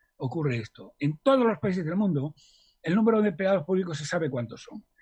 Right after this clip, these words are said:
Bueno, pues aquí hay tres cifras, y entre una y otra hay casi un millón de diferencia, ¿eh? Pa' que tengan ustedes una idea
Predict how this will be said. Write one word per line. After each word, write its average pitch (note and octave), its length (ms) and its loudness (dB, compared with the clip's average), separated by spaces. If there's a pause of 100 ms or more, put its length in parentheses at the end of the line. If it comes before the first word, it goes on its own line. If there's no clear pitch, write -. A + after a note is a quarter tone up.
(180)
Bueno, D#3 160 0
pues D#3 160 -2
aquí E3+ 140 0
hay G3+ 100 2
tres E3 240 0
cifras, A2 460 -8
y D3 100 -2
entre E3+ 160 -2
una A3+ 220 4
y G#3+ 120 4
otra G#3+ 200 0
hay F3+ 100 2
casi F3+ 240 -2
un D#3 60 0
millón C#3+ 180 0
de B2+ 80 -4
diferencia, - 500 -12 (360)
¿eh? - 180 -4 (220)
Pa' C#3+ 160 2
que D3 100 0
tengan F3+ 320 2
ustedes E3+ 320 -2
una E3+ 180 -2
idea D#3+ 320 0